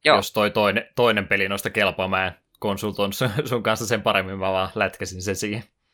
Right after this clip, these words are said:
Speaker 1: Mä muistan, se kyllä ai-, aiemmin jo puhuit tuossa, että sä hoidat sitä
Speaker 2: Mainitsin, joo,
Speaker 1: lähitulevaisuudessa.
Speaker 2: mutta en mä,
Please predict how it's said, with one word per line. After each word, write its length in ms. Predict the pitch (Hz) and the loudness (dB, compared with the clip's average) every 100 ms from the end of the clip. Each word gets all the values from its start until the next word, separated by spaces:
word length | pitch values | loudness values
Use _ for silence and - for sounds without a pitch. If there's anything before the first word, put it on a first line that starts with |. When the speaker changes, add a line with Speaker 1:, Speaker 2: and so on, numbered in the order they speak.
| _ | _
Speaker 1:
Mä 80 | 165 | -2
muistan, 140 | 175 | 0
se 120 | - 165 | 2 2
kyllä 180 | 156 | 4
ai-, 120 | 151 - _ | 2 -2 _
aiemmin 520 | 131 135 143 113 92 90 | 2 4 4 2 -6 -8
jo 100 | 95 | -8
puhuit 300 | 98 95 - | -6 -6 -6
tuossa, 160 | - | -8
että 120 | - | -2
sä 60 | 95 | 0
hoidat 180 | 95 - | 0 -2
sitä 140 | 101 | 2
Speaker 2:
Mainitsin, 480 | 104 113 107 101 95 | 4 2 0 0 0
joo, 80 | 98 | 2
Speaker 1:
lähitulevaisuudessa. 240 | 95 98 98 | 2 0 -2
Speaker 2:
mutta 120 | 104 | -4
en 60 | 98 | -2
mä, 180 | 104 | -2